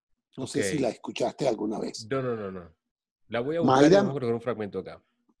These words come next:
Speaker 1: Mayra, Mayra me hizo unos audiolibros para Penthouse. Se
Speaker 2: Wow.
Speaker 1: llamaba, eh,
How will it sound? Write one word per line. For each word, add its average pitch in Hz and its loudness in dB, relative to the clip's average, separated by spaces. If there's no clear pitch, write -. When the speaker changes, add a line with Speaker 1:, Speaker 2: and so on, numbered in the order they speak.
Speaker 1:
Mayra, 151 0
Mayra 127 -4
me 147 -2
hizo 123 -2
unos 131 -2
audiolibros 110 4
para - 2
Penthouse. 120 2
Se 214 -20
Speaker 2:
Wow. - 0
Speaker 1:
llamaba, - 6
eh, 123 2